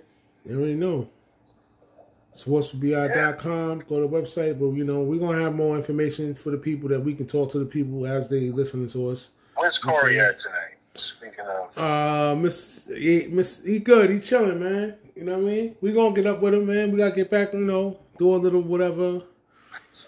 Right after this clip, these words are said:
Speaker 1: We trying to upgrade things right now, so, you know. When
Speaker 2: Okay.
Speaker 1: when next time you see us, we're gonna be, like, on a good, on a good wave.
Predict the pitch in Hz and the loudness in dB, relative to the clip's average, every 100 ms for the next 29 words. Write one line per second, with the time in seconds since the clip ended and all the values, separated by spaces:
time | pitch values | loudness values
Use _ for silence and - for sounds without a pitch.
0 | _ 175 190 175 - 185 185 180 156 - | _ 0 4 4 4 0 4 4 4 0
1 | 156 135 120 123 123 117 113 - 120 117 | -2 -2 -2 -4 -2 -4 -6 -8 -8 -6
2 | 110 - _ - 139 147 151 165 - _ | -8 -12 _ -10 -4 -2 -2 -6 -14 _
3 | _ _ _ _ _ _ _ _ - - | _ _ _ _ _ _ _ _ -20 -20
4 | - _ _ _ _ _ _ _ _ _ | -20 _ _ _ _ _ _ _ _ _
5 | 101 135 - - - 135 160 165 - 180 | -4 -2 2 0 0 0 2 2 4 4
6 | 170 160 202 180 147 165 156 151 147 151 | 4 0 4 4 4 -2 -2 0 0 0
7 | 151 139 143 135 123 156 143 135 127 117 | 0 0 0 -2 0 -2 -2 -4 -4 -2
8 | 160 139 135 120 95 | -2 2 4 4 0